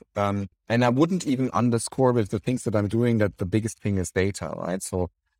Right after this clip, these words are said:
if I look at this, the thing I'm doing with the Russians, many people say, "Oh, so you're doing big data." I say, "Well, maybe kind of." But what it's really about, what the innovation is, that is we're,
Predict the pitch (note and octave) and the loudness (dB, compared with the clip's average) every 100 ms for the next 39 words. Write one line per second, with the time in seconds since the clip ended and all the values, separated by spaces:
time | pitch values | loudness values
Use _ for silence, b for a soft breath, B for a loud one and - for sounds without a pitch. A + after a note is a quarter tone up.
0 | _ F#2+ G#2 G#2 G#2+ F#2 F#2+ - - F#2+ | _ 0 2 4 2 0 -2 -4 -12 -4
1 | G2 - A2 G2+ G#2+ G#2+ G2+ F#2+ F#2+ G2+ | -2 2 2 2 2 2 2 2 2 2
2 | - B2 A2 A2 A2 G#2 G#2 G#2 A2+ A#2+ | 2 -2 0 0 -2 -4 -4 -2 0 0
3 | - G#2+ G#2 A2 G#2 G2 - B2 G#2+ F2+ | 0 0 0 0 -2 -2 2 2 0 -6
4 | G2 G2 - _ _ _ F2+ G#2+ G#2+ - | -8 -10 -14 _ _ _ -2 0 0 -2
5 | G2+ G#2 A2 G2 G#2+ A#2 G#2+ A2+ _ _ | -6 -4 -2 -2 0 2 2 0 _ _
6 | _ - A2 G#2 G#2 G#2 - A#2+ B2 A#2 | _ -4 -2 2 2 2 0 2 4 4
7 | G2+ G#2 G2 G2 G2+ F#2 F#2 C#3+ - G#2+ | 6 4 4 0 0 0 2 0 0 -4
8 | F#2 G#2 - - - G2+ | -2 -4 -2 -6 -2 -2